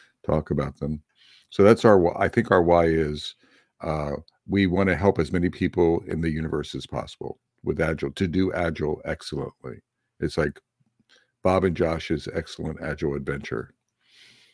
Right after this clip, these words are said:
And maybe that's our new branding. Um, and, and so we're pretty clear on that.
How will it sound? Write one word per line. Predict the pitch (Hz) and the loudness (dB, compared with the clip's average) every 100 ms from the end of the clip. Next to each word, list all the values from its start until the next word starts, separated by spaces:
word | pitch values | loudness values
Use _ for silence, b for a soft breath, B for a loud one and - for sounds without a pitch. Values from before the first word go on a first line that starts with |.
| b - | b -10
And | - 78 78 - - | -6 -4 -4 -6 -4
maybe | 87 87 | 0 0
that's | 85 - | 0 0
our | 80 | 0
new | 78 78 71 76 - | 2 -2 -4 -8 -4
branding. | 80 82 78 - - _ _ b b b b | -2 0 -2 -6 -12 _ _ b b b b
Um, | - 73 71 69 73 _ _ _ | -6 -4 -2 -4 -8 _ _ _
and, | 85 78 78 76 - - _ _ _ _ | -2 0 -2 -4 -14 -18 _ _ _ _
and | - 82 73 _ _ | -6 -4 -6 _ _
so | - | -2
we're | 95 117 | 4 4
pretty | 135 - 143 | 4 0 0
clear | - - 95 104 | 0 2 4 6
on | 107 | 4
that. | 110 117 117 | 4 0 -2